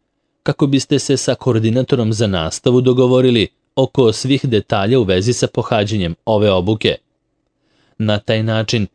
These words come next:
ćete se pripremiti za polaganje bilo kog M C S D ispita. Te ne sumnjamo da ćete ga i položiti i uskoro i vi postati vlasnik jednog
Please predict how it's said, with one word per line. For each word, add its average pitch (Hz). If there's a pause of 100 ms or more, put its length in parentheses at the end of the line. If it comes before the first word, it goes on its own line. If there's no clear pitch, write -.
(240)
ćete 127
se 123
pripremiti 123
za 135
polaganje 123
bilo 117
kog 120
M 117
C 110
S 104
D 104
ispita. 85 (1160)
Te 98
ne 117
sumnjamo 123
da 90
ćete 101
ga 95
i 120
položiti 117
i 131
uskoro 135
i 127
vi 135
postati -
vlasnik 90
jednog 127